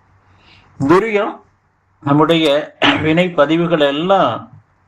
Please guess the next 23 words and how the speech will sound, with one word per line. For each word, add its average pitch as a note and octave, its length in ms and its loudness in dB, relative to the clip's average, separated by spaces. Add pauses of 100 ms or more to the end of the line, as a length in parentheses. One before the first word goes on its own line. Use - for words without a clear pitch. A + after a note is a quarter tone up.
(840)
திருமூலர் C3+ 500 0
சொல்றாரு, B2 500 0
"தன்னை C#3+ 420 0
அறிந்த D#3 420 0
தத்துவ D3 460 0
ஞானிகள் C#3 640 -2 (480)
முன்னை F#3+ 340 2
வினையை F3+ 340 0
முடிச்சு D#3+ 400 -2
எவிர்ப்பர், D3+ 540 0
பின்னை D3+ 300 0
வினையை D3+ 320 0
பிடித்து D3 420 -2
பிசைவர், D3+ 540 0 (120)
சென்னியில் F3 480 0
வைத்த D3+ 460 0 (100)
சிவனருளாலே." A#2 840 -2 (500)
இந்த A2+ 260 2
துரியம், D3+ 440 0 (840)
அதன் G3 220 2
பிறகு G#3+ 300 0
துரியாதீத D#3 580 0
இணைப்பு. B2+ 720 -2